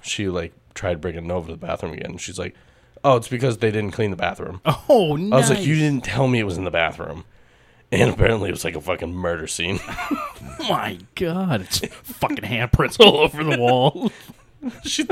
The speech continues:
Speaker 1: Courtney said she didn't think anything about it. The lady started like,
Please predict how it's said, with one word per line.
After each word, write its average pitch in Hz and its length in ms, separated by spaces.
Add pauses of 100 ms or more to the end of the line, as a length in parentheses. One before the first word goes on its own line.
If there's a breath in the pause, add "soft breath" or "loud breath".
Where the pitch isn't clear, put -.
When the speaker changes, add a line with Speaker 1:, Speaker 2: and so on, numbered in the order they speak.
(560 loud breath)
Speaker 1:
Courtney 165 300
said 156 240
she 156 80
didn't 147 200
think 131 160
anything 131 360
about 113 340
it. 98 280
The 104 120
lady 110 220
started 110 340
like, - 180